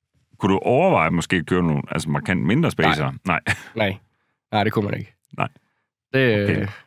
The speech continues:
Speaker 2: det,
Speaker 1: Så
Speaker 2: det
Speaker 1: du har en
Speaker 2: vil jeg.
Speaker 1: Multipla, som der jo, altså, hvor Nikolaj, du og din far
Speaker 2: Ja.
Speaker 1: og en maler har lagt blod, sved og tårer.
Speaker 2: Ja.
Speaker 1: I har fået den gjort klar.
Speaker 2: Ja. Og nu holder den lidt der.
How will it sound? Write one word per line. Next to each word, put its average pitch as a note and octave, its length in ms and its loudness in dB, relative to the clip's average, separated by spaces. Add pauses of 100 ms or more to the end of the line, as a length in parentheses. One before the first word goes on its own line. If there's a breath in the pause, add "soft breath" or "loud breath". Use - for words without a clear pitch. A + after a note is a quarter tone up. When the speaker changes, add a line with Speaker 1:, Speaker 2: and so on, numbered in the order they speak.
(140)
Speaker 2:
det, A2 640 2
Speaker 1:
Så D3 140 2
Speaker 2:
det D3 40 6
Speaker 1:
du C3+ 40 4
har D#3 80 4
en - 20 4
Speaker 2:
vil C#3 40 4
jeg. D3+ 80 4
Speaker 1:
Multipla, A#2 400 2 (200)
som G#2 220 0
der F#2 180 4
jo, F2 220 2
altså, E2 220 0
hvor D2 380 0 (720)
Nikolaj, B2+ 320 2
du B2 300 2
og F2 120 0
din E2 140 2
far G#2+ 400 2
Speaker 2:
Ja. A2+ 60 4
Speaker 1:
og E2+ 60 4
en E2+ 80 4
maler G2 300 2
har D#2+ 180 0
lagt F2 300 -2
blod, A#2 320 2 (160)
sved G2 380 2
og - 100 0
tårer. G#2+ 300 2
Speaker 2:
Ja. B2 120 2 (840)
Speaker 1:
I - 40 2
har A2 80 2
fået F2+ 120 0
den F2 60 2
gjort E2 160 0
klar. A2 320 0 (800)
Speaker 2:
Ja. G#2+ 140 0 (720)
Og A2 60 -16
nu A2 60 -2
holder A2+ 200 2
den G2 120 -2
lidt G2+ 200 -4
der. G2+ 180 0